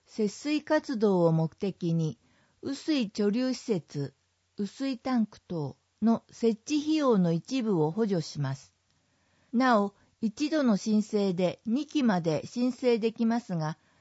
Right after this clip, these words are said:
その後三年間は再申請できません。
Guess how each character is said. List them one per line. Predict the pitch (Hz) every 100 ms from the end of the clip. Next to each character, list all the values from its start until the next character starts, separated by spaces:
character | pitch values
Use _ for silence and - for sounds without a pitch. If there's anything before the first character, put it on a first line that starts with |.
| _
そ | - 269
の | 294 285
後 | 277 254 _
三 | - 285 302
年 | 320 311
間 | - 190 165
は | 151 147 -
再 | - 262 285
申 | - 277
請 | 269 180 151
で | 147
き | -
ま | 202 185
せ | - 160
ん。 | 139